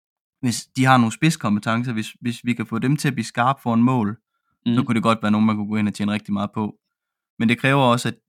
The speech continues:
Speaker 1: at de får, får tillid. Altså det, man tit ser også ved sådan en som, øhm, i Silkeborg, der ved Kent Nielsen,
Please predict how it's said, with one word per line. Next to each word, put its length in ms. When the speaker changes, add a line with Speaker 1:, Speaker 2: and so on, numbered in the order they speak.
Speaker 1:
at 160
de 60
får, 280
får 200
tillid. 480
Altså 240
det, 140
man 140
tit 220
ser 240
også 220
ved 80
sådan 200
en 160
som, 240
øhm, 340
i 40
Silkeborg, 600
der 120
ved 100
Kent 200
Nielsen, 460